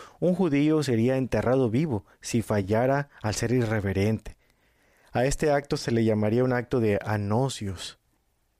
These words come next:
Anosios es irreverente en el griego. Era anosios o irreverente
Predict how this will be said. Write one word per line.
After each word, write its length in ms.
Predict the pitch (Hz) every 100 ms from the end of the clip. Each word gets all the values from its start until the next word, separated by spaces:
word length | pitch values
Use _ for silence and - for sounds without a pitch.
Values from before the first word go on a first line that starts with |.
| _ -
Anosios 500 | 104 117 151 165 139
es 180 | 135 -
irreverente 800 | 123 107 98 95 95 95 92 90
en 140 | 90
el 180 | 87 85
griego. 420 | 82 95 90 85 - _ _ _ _ _ -
Era 500 | 123 143 143 135 - _
anosios 760 | - 90 107 165 - 107 92 -
o 320 | 113 98 87 -
irreverente 920 | 117 104 101 101 117 131 127 101 92